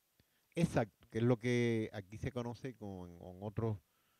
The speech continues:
tecnología como pérdidas misceláneas. Yo no sé cómo aparece ahí, Adriana, ¿cómo lo dice en inglés? ¿Cómo le llaman?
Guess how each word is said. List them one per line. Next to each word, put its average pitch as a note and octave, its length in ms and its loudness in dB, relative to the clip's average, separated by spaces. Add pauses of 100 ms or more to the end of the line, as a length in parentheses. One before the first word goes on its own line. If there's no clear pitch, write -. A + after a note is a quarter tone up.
(200)
tecnología G#2 440 2
como G2+ 200 -2
pérdidas G#2 480 -2
misceláneas. A2 580 -4
Yo A2+ 140 -10
no C3 80 -14
sé C#3 160 -6
cómo C3 160 -4
aparece A#2+ 400 -2
ahí, A#2+ 100 0
Adriana, G#2 380 0
¿cómo G#2+ 180 -6
lo A2 80 0
dice A2 220 -4
en G#2+ 60 -8
inglés? F#2+ 280 -10 (3500)
¿Cómo G#2 160 -6
le G2 80 -2
llaman? G2 200 -6